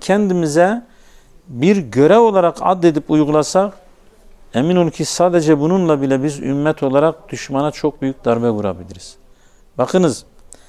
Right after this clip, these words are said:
İmam el-Benna to-, doksan yıl öncesinden bütün arkadaşlarına, talebelerine şöyle demiştir.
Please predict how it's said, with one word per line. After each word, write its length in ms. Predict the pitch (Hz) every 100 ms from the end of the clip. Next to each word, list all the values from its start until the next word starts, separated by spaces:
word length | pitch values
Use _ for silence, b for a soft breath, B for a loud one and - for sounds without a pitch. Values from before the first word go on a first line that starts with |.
| b b b -
İmam 320 | 135 160 180
el-Benna 520 | 175 170 190 196 160
to-, 300 | 139 - 175 - - 123
doksan 500 | 147 - - 202 233
yıl 280 | 214 196 170
öncesinden 880 | 170 160 151 - 147 139 156 202 - b b b b b b b
bütün 580 | 101 104 - 226 226 190 -
arkadaşlarına, 840 | 147 - 160 160 - 156 151 147
talebelerine 760 | 143 156 160 151 139 131 156 170
şöyle 400 | - 156 147 120
demiştir. 600 | 117 110 - 190 214